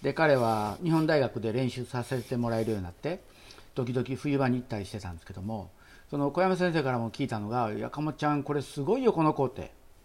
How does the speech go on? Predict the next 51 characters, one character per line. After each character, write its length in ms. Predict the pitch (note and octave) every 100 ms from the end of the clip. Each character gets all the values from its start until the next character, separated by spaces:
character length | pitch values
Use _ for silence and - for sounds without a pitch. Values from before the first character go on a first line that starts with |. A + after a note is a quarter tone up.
| - - - - -
「も 200 | E3 G3+
の 220 | A#3 C4
す 240 | - -
ご 160 | A#3+ C4+
く 160 | A#3+
人 180 | F3 -
の 120 | F3
こ 100 | E3+
と 240 | E3 C#3 C3
を 80 | A2
考 240 | C3+ C#3
え 180 | C3+ A#2+
て 400 | G#2 C3 B2 F#2 -
行 180 | - D3
動 160 | C#3 B2+
す 140 | B2+
る 60 | B2
か 120 | A2+
ら、 300 | C3 B2+ F#2+ - - - -
僕 180 | - F3
ら 100 | A#3
も 180 | F3+ E3
非 120 | B2+
常 240 | D3 F3 F3+
に 340 | G#3+ A3 - - - - - - - - - _ - - _ _ - -
素 140 | -
晴 180 | G3 G3+
ら 60 | G3
し 140 | D3
い 20 |
人 180 | B2+ D#3+
物 160 | C3 -
と 80 | B2+
会 60 |
え 20 |
た 40 | B2+
と 60 | G2+
思 120 | G#2+
っ 20 |
て 140 | -
る」 60 | F2+
っ 20 |
て 60 | - -
言 80 | G2+
わ 80 | F#2+
れ 40 |
た 100 | - D2
ん 60 |
で 40 | E2+
す 40 |
ね。 200 | C#3+ -